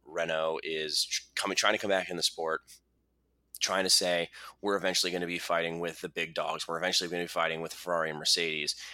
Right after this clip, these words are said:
And now they have zero engine customers because they just, no one likes their engine. Their engine is just so unreliable and so, you know,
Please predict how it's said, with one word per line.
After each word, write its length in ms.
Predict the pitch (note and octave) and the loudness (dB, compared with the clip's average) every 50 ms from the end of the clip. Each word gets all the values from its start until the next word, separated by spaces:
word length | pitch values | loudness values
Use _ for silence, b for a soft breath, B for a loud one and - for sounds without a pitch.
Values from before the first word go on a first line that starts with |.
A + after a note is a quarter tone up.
| B B _ | B B _
And 360 | F2 F2 E2+ E2 D#2+ D#2+ D#2 E2 | -2 0 0 2 0 0 -2 -4
now 240 | E2+ F2 E2+ D#2+ E2 | -2 2 2 2 2
they 140 | D#2 E2 E2 | 2 0 0
have 520 | D#2+ E2 E2+ D#2+ D#2 D2+ D2+ D2 - - - _ _ _ _ _ _ - | 0 0 0 2 2 2 2 0 -4 -12 -18 _ _ _ _ _ _ -2
zero 440 | - - - F#2+ F#2+ F2+ F2 E2+ E2+ - | 2 2 2 4 2 2 2 2 2 0
engine 320 | - D#2+ E2+ D#2+ D#2+ D2+ | 0 -2 -2 -4 -6 -6
customers 600 | D#2 - D#2+ D#2 - - D#2 D#2 D2+ D2+ D2 D2 - | -4 -2 -2 -2 0 -2 -2 -2 -2 -2 -4 -6 -6
because 600 | - D#2+ - - E2+ D#2+ D#2 D#2 D#2 D2+ D#2 - - _ _ _ _ - - _ - | -8 -10 -6 -2 2 2 2 2 0 -4 -8 -12 -16 _ _ _ _ -20 -20 _ -4
they 140 | - F2 D#2+ | -2 -2 0
just, 280 | D#2 E2 - - - | 0 0 -2 -2 -2
no 120 | F#2 F#2 E2+ | -2 0 0
one 160 | D#2+ D#2+ E2 | 0 0 0
likes 180 | D#2+ D2+ - - | 0 0 0 0
their 160 | - D#2 D2 | 0 0 -2
engine. 240 | - C#2+ C#2+ B1+ C#2+ | -2 -4 -6 -6 -4
Their 100 | C#2+ D2 | -4 -4
engine 200 | D2+ - D#2 D2+ | -4 -4 -6 -6
is 80 | D2+ | -2
just 240 | D2+ - - - - | 2 4 6 6 6
so 240 | G2+ F#2 F2 D2+ C#2+ | 6 4 2 2 0
unreliable 680 | E2 E2 E2 D#2+ D#2 D2+ D2+ D2+ D2+ D2 D#2 D#2+ D2+ | 0 0 0 0 0 0 2 0 0 0 -2 -2 -2
and 160 | A#1 C#2+ D#2 D2+ | -2 -2 2 4
so, 560 | - - - F2 E2+ E2+ D#2+ D#2+ D#2 D#2 - B B B B B B B B B _ - | 4 4 4 4 2 2 2 2 0 -4 -6 B B B B B B B B B _ -6
you 60 | D#2+ | -4
know, 200 | D#2 D2 C#2+ | -2 -2 -4